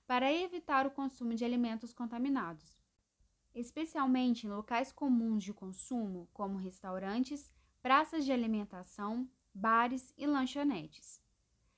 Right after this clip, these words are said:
Na visão atual do consumidor,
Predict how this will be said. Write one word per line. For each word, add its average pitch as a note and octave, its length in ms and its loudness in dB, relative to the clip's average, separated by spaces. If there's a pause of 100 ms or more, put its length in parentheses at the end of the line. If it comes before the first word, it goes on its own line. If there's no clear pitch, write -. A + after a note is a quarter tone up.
(300)
Na A3+ 120 0
visão A3+ 360 4
atual B3+ 420 2
do G#3 100 -6
consumidor, F#3+ 840 -8